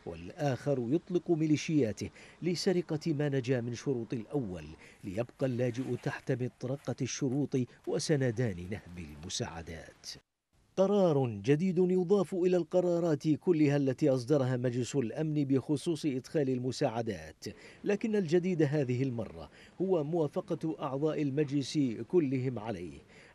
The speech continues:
القرار الجديد يقضي بتمديد آلية إيصال المساعدات الإنسانية إلى خمسة عشر مليون سوري عبر معبر باب الهوى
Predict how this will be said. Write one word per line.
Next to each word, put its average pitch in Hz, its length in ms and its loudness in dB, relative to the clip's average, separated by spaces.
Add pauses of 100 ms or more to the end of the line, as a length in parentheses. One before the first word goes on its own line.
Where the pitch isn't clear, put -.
القرار 160 720 0
الجديد 120 500 0
يقضي 135 460 0
بتمديد 135 640 -2
آلية 135 440 2
إيصال 131 420 2
المساعدات 131 720 0
الإنسانية 139 840 0 (340)
إلى 196 180 0
خمسة 165 440 -4
عشر 151 480 -4
مليون 135 400 -2
سوري 98 480 -6
عبر 131 440 -2 (280)
معبر 120 580 -2
باب 117 280 0
الهوى 120 480 0